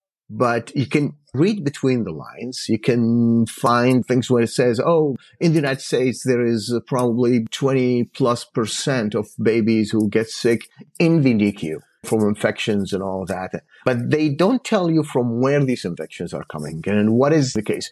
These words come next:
where actually, if you look at the nicu, what the nurses are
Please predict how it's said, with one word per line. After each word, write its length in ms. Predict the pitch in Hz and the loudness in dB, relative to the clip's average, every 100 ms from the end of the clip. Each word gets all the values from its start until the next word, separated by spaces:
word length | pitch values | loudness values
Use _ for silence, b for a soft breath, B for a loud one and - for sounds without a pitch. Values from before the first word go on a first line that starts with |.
| b b b | b b b
where 300 | 131 135 147 - | 0 2 2 0
actually, 540 | 160 165 - 160 147 143 | -4 -4 -2 0 0 -2
if 180 | 143 139 | -6 0
you 160 | 139 | 0
look 440 | 127 123 160 - 160 | 2 0 0 0 -2
at 160 | 113 | 0
the 80 | 101 | -2
nicu, 680 | 107 180 302 - 95 90 107 | 0 0 0 -2 -2 0 0
what 400 | 120 113 110 113 | -2 -2 -2 0
the 80 | 110 | -2
nurses 560 | 117 165 - - 107 | 0 0 0 -2 -2
are 140 | 85 | -4